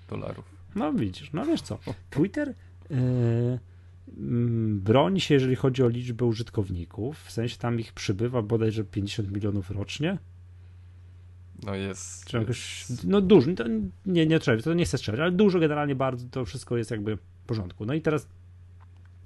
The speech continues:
Speaker 2: teraz
Speaker 1: Znaczy
Speaker 2: tak,
Speaker 1: tak, w
Speaker 2: Twitter
Speaker 1: dwutysięcznym dwunastym było ich
Speaker 2: No.
Speaker 1: pięćset milionów zarejestrowanych.
Speaker 2: Aha, sorry, to chyba pięćdziesiąt milionów to chyba miesięcznie przybywa w takim razie te-, teraz.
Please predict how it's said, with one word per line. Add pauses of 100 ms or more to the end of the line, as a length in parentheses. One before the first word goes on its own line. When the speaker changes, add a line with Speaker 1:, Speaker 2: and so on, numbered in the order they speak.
(440)
Speaker 2:
teraz
Speaker 1:
Znaczy
Speaker 2:
tak,
Speaker 1:
tak,
w
Speaker 2:
Twitter
Speaker 1:
dwutysięcznym
dwunastym
było
ich
Speaker 2:
No.
Speaker 1:
pięćset
milionów (460)
zarejestrowanych. (1120)
Speaker 2:
Aha,
sorry,
to
chyba
pięćdziesiąt
milionów
to
chyba
miesięcznie
przybywa
w
takim
razie (100)
te-,
teraz.